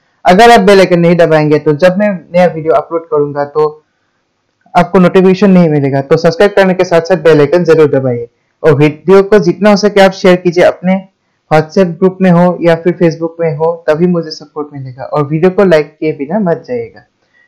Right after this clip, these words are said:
तो अभी main topic पर आते हैं। तो आज हम लोग, तो आज हम लोग discuss करेंगे Samsung Galaxy A seventy-three फ़ाइव जी के बारे में।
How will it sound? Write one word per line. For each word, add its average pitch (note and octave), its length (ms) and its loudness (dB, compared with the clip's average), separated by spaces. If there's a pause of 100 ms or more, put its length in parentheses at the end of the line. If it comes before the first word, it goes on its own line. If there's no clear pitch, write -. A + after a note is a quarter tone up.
तो F#3 60 2
अभी F3 160 4
main G#3 200 2
topic G#3+ 320 0
पर G#3 120 4
आते F3 220 2
हैं। G3+ 280 -2 (280)
तो G#3 60 2
आज G3 140 6
हम G#3 160 2
लोग, G#3+ 300 0 (420)
तो - 320 -2
आज A3+ 200 4
हम G3 180 0
लोग G3+ 160 0
discuss F3+ 300 -6
करेंगे F#3+ 320 0
Samsung G#3 340 -6
Galaxy F#3 280 -2
A F#3+ 500 -4
seventy-three F3+ 460 -8
फ़ाइव E3+ 140 -4
जी D#3 100 -8
के E3 140 -10
बारे C#3 200 -8
में। - 160 -20